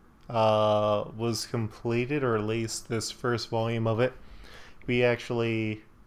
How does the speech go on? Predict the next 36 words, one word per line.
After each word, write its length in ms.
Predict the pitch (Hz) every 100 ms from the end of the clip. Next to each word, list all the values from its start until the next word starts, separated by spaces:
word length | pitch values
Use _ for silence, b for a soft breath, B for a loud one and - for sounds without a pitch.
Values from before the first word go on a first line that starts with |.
| - - -
or 140 | 110
I 160 | 117 135
actually 420 | 120 - 110 107
did 220 | 104 101
an 60 | 117
interview 420 | 113 110 110 107
with, 160 | 104
uh, 160 | 107 104
Daniel 420 | 101 110 104 101
Kibblesmith, 640 | - 147 135 131 143 135
the 160 | 117 104
writer 340 | 104 135 120
of 80 | 104
the 100 | 95
series, 680 | - 117 107 107 110 107 - - - - - - - - -
but 380 | 113 117 113 113
we 120 | 120
had 540 | 117 117 113 113 110
some 240 | - 120 110
time 300 | 120 113 110
in 140 | 107
between 580 | 107 - 160 160 160 156
and 400 | 120 117 120 107
wanted 360 | 107 110 107 104
to 100 | 98
talk 340 | 117 110 110
about 300 | 107 - -
teen 320 | 139 143 135
superheroes, 680 | 127 123 110 98 95 95 95
which 220 | 117 117
is 160 | 110 107
one 180 | 123
of 100 | 113
our 240 | 104 110 143
favorite 640 | - - 90 90 117 135
topics. 680 | 139 156 - 117 - -